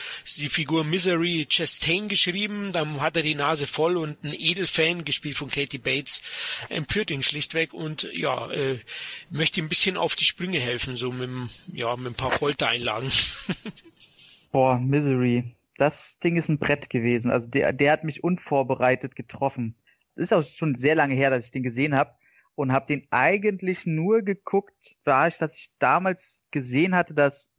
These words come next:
Speaker 2: Kathy Bates anscheinend die Antagonistin ist. Und ich halte von der Frau halt sehr viel, wenn die negative Rollen spielt. Die ist auch so gut, aber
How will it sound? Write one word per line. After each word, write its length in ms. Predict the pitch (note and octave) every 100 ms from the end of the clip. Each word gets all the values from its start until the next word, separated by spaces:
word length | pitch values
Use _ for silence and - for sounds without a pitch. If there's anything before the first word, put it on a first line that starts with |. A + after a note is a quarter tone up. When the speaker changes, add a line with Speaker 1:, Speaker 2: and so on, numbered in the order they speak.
| -
Speaker 2:
Kathy 340 | D#3 - D#3
Bates 760 | B2+ C#3 C#3+ A3 - - - _ _ -
anscheinend 520 | D3+ - D#3 F3 F3
die 80 | C3
Antagonistin 760 | D3 D#3+ D3 D3+ E3+ - B2
ist. 300 | A#2 - - _ -
Und 80 |
ich 120 | B2+ C#3+
halte 280 | D#3+ F3
von 180 | - D#3
der 140 | D3 C#3
Frau 280 | - D#3
halt 200 | D#3 C3+
sehr 180 | C3 E3+
viel, 440 | - - E3+ F3 D3+
wenn 180 | C#3+
die 320 | C#3 D#3+ F3+ -
negative 600 | D3 D#3 D3+ D3 C#3+ C3
Rollen 320 | C3 C3 C3+
spielt. 500 | - - A2+ A2 - _ _ _ _ -
Die 80 | D3+
ist 100 | E3+
auch 120 | D3
so 260 | B2+ F3 G#3
gut, 300 | D3+ G#3 -
aber 280 | D#3 D3+